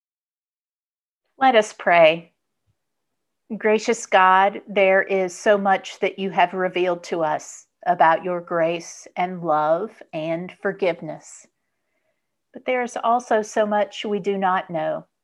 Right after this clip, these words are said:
for you are God and we simply are not.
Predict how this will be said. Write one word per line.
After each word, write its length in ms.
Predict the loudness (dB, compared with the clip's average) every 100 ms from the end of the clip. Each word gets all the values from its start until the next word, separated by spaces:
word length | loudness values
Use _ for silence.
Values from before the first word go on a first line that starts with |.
| _ _ _ _
for 100 | -12
you 420 | -6 -2 0 2
are 140 | 2
God 520 | 2 0 2 0 -2 -8 _ _
and 160 | -14 -12
we 140 | -12
simply 540 | -10 -10 -10 -8 -8 -6
are 120 | -8
not. 460 | -8 -10 -12 -16